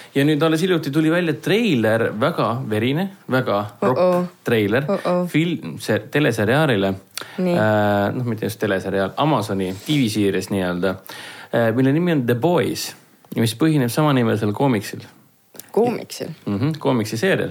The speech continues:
Speaker 2: usa koomiks tõenäoliselt siis, jah.
Speaker 1: Täpselt nii. Ja mis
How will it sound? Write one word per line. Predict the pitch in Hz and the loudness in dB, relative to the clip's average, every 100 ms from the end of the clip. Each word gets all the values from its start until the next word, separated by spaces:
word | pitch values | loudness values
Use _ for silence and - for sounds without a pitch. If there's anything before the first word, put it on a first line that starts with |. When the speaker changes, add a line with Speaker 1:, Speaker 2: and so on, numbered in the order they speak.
| - | 0
Speaker 2:
usa | 196 196 | 0 2
koomiks | 170 165 160 160 | 0 0 -2 -4
tõenäoliselt | - 156 151 156 | -4 -4 -4 -6
siis, | - - | -6 -4
jah. | 165 160 | -2 0
Speaker 1:
Täpselt | 107 123 113 | 0 -2 -2
nii. | 208 180 110 104 - | 0 2 2 -2 -2
Ja | 127 123 123 120 120 120 | 2 2 2 2 2 0
mis | 143 | -2